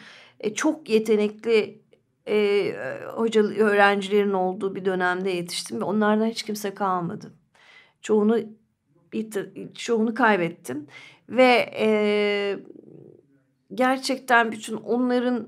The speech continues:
neden benim gibi devam edemedikleri, neden dayanıklı olmadıkları hep kafamı meşgul eder. Ve onlardan bir sürü anı taşırım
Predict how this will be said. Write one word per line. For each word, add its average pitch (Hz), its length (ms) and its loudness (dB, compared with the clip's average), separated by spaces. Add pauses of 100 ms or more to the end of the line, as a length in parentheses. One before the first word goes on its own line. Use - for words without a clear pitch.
(100)
neden 220 520 4
benim 226 260 4
gibi 208 260 -6
devam 196 400 4
edemedikleri, 180 920 -2
neden 208 480 -2 (200)
dayanıklı 220 680 2
olmadıkları 202 840 0
hep 269 200 -6 (540)
kafamı 214 360 -2
meşgul 196 480 -2
eder. 170 340 -8 (380)
Ve - 80 -2
onlardan 247 640 6
bir 254 40 -2
sürü 247 240 -2
anı 220 300 0
taşırım 190 580 -2